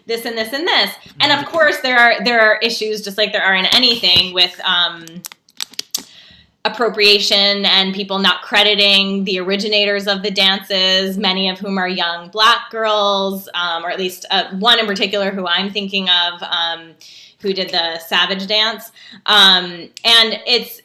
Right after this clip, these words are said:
Speaker 1: so, like, so, the, like, of course there's, like, things that, like, aren't great. Um, just like there's things that aren't great about everything.
Speaker 2: Everything.
Speaker 1: Um, but for the most part, like, and you see people on TikTok who are just, like,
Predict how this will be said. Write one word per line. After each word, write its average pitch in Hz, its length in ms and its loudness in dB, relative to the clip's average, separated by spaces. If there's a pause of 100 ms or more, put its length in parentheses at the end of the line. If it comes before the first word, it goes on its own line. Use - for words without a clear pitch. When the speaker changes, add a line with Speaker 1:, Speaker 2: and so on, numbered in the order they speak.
Speaker 1:
so, 254 280 -2
like, 262 200 4
so, 254 200 -6
the, 285 260 -2
like, 254 140 2
of 240 140 -2
course - 260 0
there's, 302 180 -2
like, 233 160 -2
things 220 240 -4
that, 196 300 2
like, 190 240 -2
aren't 190 280 -4
great. 202 600 -2
Um, 175 360 -2
just 180 240 -12
like 175 160 -8
there's 175 160 -12
things 175 200 -12
that 175 120 -6
aren't 170 200 -8
great 180 180 -4
about 175 480 -4
everything. 269 520 -4
Speaker 2:
Everything. 123 340 -12 (320)
Speaker 1:
Um, 202 640 2 (480)
but 214 380 0
for 254 140 -4
the 240 100 0
most 220 480 -2
part, 392 440 0
like, 262 260 2
and 277 140 0
you 294 100 -4
see 330 300 -2
people 285 260 -4
on 233 200 0
TikTok 285 760 0
who 269 220 -8
are 240 160 0
just, 247 340 -4
like, 220 380 0